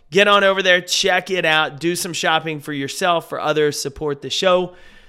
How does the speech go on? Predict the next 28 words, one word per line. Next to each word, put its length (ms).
That's 260
the 100
one 220
big 160
announcement 460
today. 180
The 160
other 220
is 160
I'm 120
just 220
teasing. 540
I'm 80
gonna 180
tease 280
a 60
little 220
bit 160
more. 220
We 80
got 100
a 60
couple 260
of 60
weeks 260
until 480
we 180
in-, 360